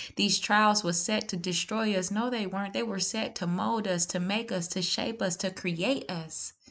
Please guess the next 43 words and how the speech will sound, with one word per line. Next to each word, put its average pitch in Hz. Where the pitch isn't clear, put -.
Even 208
diamonds 175
have 180
to 175
be 175
chiseled 170
and 165
shaped. 208
Even 220
diamonds 185
have 190
to 170
go 180
through 190
the 156
fire. 226
But 185
can 214
you 208
stand 202
the 185
heat? 214
Can 226
you 202
stand 202
the 185
process 208
of 196
the 160
trial? -
Can 233
you 202
shift 214
from 190
being 190
a 170
victim 202
of 185
what's 185
happening 196
in 190
your 180
life 185